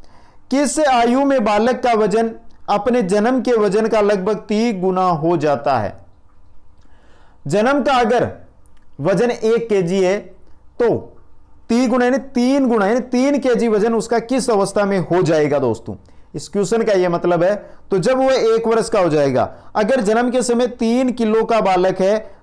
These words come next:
तो एक वर्ष के बाद वो कितने का हो जाएगा? नौ किलो का हो जाएगा दोस्तों। ऑप्शन नंबर एक आपका यहाँ पे सही रहेगा। नेक्स्ट क्वेश्चन में चलते हैं, बालक का कौन सा विकास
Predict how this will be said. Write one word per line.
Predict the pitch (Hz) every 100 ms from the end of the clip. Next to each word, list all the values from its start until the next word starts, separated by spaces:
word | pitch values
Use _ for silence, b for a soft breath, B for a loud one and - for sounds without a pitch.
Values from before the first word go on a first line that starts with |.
| -
तो | 233 214
एक | 208 214 233
वर्ष | 214 214 208
के | - 214
बाद | 196 196 196
वो | 185 190
कितने | 185 185 202
का | 202
हो | 190
जाएगा? | 180 185 180 196 196 190 - -
नौ | 151 180 208
किलो | 202 175 165 165
का | 160
हो | 147 127
जाएगा | 127 127 127
दोस्तों। | 117 101 - 95 - b b b 180
ऑप्शन | 180 - 214
नंबर | 202 202
एक | 190 190 185
आपका | 180 180
यहाँ | 175 170
पे | 165 170
सही | 185 160
रहेगा। | 139 127 117 104 92 - b b b
नेक्स्ट | 151 185 190 -
क्वेश्चन | 202 185
में | 190
चलते | 190 180 180
हैं, | 185 202 - b b b b -
बालक | 170 208 254 285 285
का | 285
कौन | 277 247 240
सा | 214 254
विकास | 240 220 220 214 214